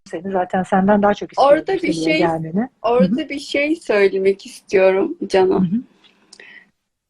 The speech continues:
Speaker 2: Bir yıl bile sürse bu zihinsel dönüşümler, bir yıl bile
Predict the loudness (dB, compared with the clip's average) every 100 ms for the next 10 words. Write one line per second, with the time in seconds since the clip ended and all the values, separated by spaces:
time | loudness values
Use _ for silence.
0 | _ _ _ _ _ -20 _ -12 2 8
1 | 10 10 8 6 2 -4 0 0 0 -6
2 | -14 -6 -4 -6 0 2 2 -2 _ _
3 | -10 -6 -6 -8 -6 -4 -2 -2 -2 -8
4 | _ _ -4 2 4 4 4 2 0 -4
5 | -4 -2 0 -2 -4 -2 4 8 6 4
6 | -2 -2 -4